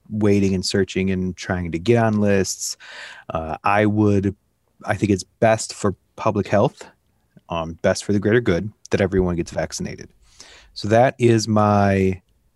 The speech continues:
statement on vaccines in general, and especially for covid. The, the thing with LeBron's, uh, statement on it, I can't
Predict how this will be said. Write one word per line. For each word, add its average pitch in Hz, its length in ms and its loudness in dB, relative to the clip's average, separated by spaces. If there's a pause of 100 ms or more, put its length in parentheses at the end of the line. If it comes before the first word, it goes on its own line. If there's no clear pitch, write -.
(240)
statement 101 600 0
on 87 540 -4 (540)
vaccines - 640 -4 (140)
in 120 180 0
general, 143 520 2 (280)
and 113 580 2
especially - 440 0
for 92 160 -6
covid. - 320 -4 (960)
The, 123 140 4
the 117 240 -2
thing 196 360 4
with 127 540 4 (1200)
LeBron's, 113 1300 2 (1040)
uh, 98 200 0
statement 101 440 2
on 95 180 2
it, 95 180 -4 (1600)
I 123 60 2
can't 165 360 0